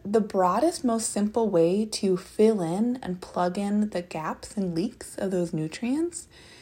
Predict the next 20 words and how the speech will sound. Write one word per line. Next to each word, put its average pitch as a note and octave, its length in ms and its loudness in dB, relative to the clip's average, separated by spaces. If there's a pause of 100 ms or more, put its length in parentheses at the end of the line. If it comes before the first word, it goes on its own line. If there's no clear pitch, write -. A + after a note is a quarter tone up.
(220)
is A3 220 2
to A#3+ 100 0
focus F#3+ 380 0
on G3+ 340 -2
these F3+ 300 -2
two - 260 -6
things. - 640 -6 (640)
One, E3 520 -2 (440)
prioritizing F#3+ 960 4
real E3 300 -2
foods A3+ 480 -4
that F3+ 140 -2
are F3 80 0
primarily F3 640 -2
unprocessed, - 1000 -2 (320)
and F#3+ 100 -2
they're F#3 80 0
most, F3 460 0 (640)
are F3+ 80 4
very E3+ 400 6